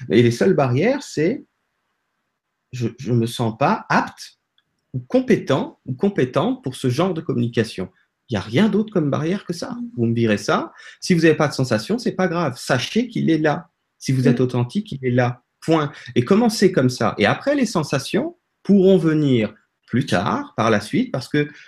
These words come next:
Speaker 1: c'est en commençant comme ça que l'ouverture va pouvoir se faire dans un rythme qui est le vôtre,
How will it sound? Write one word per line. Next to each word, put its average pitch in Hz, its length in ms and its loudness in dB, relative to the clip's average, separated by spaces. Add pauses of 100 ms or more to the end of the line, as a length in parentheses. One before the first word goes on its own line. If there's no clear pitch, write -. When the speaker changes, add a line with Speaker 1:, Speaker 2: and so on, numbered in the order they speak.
(100)
Speaker 1:
c'est - 160 -2
en 135 100 2
commençant 220 600 0
comme 120 240 0
ça 170 280 -4 (160)
que 139 80 -2
l'ouverture 202 920 0 (340)
va 120 120 2
pouvoir 175 360 -4
se 135 140 -6
faire 143 280 -2
dans 113 200 -4
un 110 80 -2
rythme 120 300 -2
qui 110 160 -6
est - 20 2
le 104 80 -2
vôtre, 175 400 -4